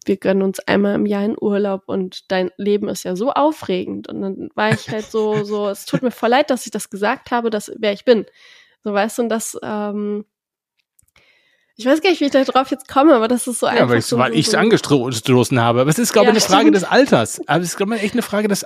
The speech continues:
Speaker 2: Alters, ähm, dass man irgendwann, äh, wenn man, wenn man so langsam so aus diesem, aus diesem, aus diesem Partyalter rauswächst, dass man da einfach nicht mehr so offen ist, so. Weil ich glaube, dass man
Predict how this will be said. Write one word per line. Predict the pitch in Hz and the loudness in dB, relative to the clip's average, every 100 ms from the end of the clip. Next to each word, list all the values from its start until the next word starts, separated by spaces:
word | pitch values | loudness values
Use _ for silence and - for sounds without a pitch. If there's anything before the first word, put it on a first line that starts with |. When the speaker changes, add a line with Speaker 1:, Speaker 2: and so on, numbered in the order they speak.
| - | -2
Speaker 2:
Alters, | 139 180 185 120 - | -2 2 2 2 -2
ähm, | 131 131 131 - - - - | -4 -2 -2 -6 -16 -20 -10
dass | 131 | -6
man | 160 151 | -4 -2
irgendwann, | 151 170 208 147 139 180 208 _ _ _ _ _ _ | 2 2 2 2 2 2 -2 _ _ _ _ _ _
äh, | 139 139 143 135 | -2 2 2 2
wenn | 143 | 2
man, | 151 147 139 | 2 0 -2
wenn | 135 | -2
man | 143 139 | -2 -2
so | |
langsam | 156 220 220 208 202 - - - _ - - - _ | -2 -2 2 2 0 -4 -10 -20 _ -20 -20 -20 _
so | 147 151 | -2 -2
aus | 156 | -2
diesem, | 175 151 151 147 | -2 -2 0 -2
aus | - 123 | -6 -6
diesem, | 151 143 139 123 | -4 -2 -2 -4
aus | - | -8
diesem | 147 127 127 | -8 -8 -4
Partyalter | 151 180 - 208 175 180 | 0 0 0 -2 -2 0
rauswächst, | 143 131 202 - - _ 123 113 165 - - - _ _ _ _ _ | 0 0 -2 -6 -12 _ -4 -2 -2 -4 -12 -14 _ _ _ _ _
dass | 139 160 | -4 0
man | 160 | 0
da | 131 139 | 2 2
einfach | 180 185 147 | 2 0 0
nicht | 185 190 | 0 2
mehr | 170 | 2
so | 143 | 0
offen | - 156 165 | -2 -2 -2
ist, | 98 92 | -2 -4
so. | - 87 92 - _ _ | -6 -6 -8 -12 _ _
Weil | 120 123 120 - | 0 0 -2 -6
ich | 127 | -8
glaube, | 123 135 165 | -2 -2 -2
dass | 139 | -2
man | 147 135 120 | -2 -2 -4